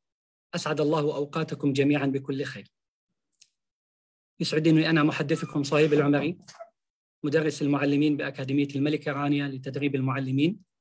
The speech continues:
أن أكون معكم في هذه الجلسة، والتي سنناقش فيها موضوعًا أعتقد أنه له أهمية بالغة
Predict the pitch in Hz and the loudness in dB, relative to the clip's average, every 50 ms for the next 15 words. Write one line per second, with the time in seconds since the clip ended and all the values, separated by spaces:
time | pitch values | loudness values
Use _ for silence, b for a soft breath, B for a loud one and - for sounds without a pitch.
0 | _ _ _ _ _ _ _ _ _ _ _ - 151 135 123 127 143 156 147 143 | _ _ _ _ _ _ _ _ _ _ _ -4 -2 -2 -2 -2 0 0 2 2
1 | 139 143 135 143 - - 135 123 - 135 123 135 139 135 135 123 131 123 117 131 | 2 2 0 0 -4 -6 -10 -8 -6 -4 -2 -2 0 0 0 0 -2 -2 0 0
2 | 143 151 147 - 185 190 - - _ _ _ _ _ _ _ _ _ _ _ _ | 0 0 0 -2 -4 -6 -8 -10 _ _ _ _ _ _ _ _ _ _ _ _
3 | _ _ _ - 156 151 165 156 - 151 139 - 151 143 139 143 147 151 147 - | _ _ _ 2 4 4 4 4 2 0 -2 0 0 0 0 0 0 -2 -4 -8
4 | 131 - - 151 147 139 135 135 135 135 135 135 131 151 160 156 139 165 190 - | -12 -10 -4 -2 0 0 0 0 -2 -2 -2 -2 0 0 0 2 2 0 -2 -4
5 | - _ _ _ _ _ _ _ _ _ _ _ - 185 185 180 175 156 - 160 | -6 _ _ _ _ _ _ _ _ _ _ _ 0 0 0 0 0 -2 -2 -2
6 | 156 151 156 151 147 139 135 135 139 135 147 139 135 135 139 - - _ _ _ | -2 0 0 0 0 -2 -2 -2 -2 -2 -2 -2 -4 -6 -8 -8 -14 _ _ _
7 | - 160 160 143 135 143 147 151 151 147 151 139 143 131 135 139 143 139 135 131 | -8 -6 -2 0 2 2 4 4 2 2 0 -2 -2 0 0 0 0 0 0 -2
8 | 135 131 | -4 -10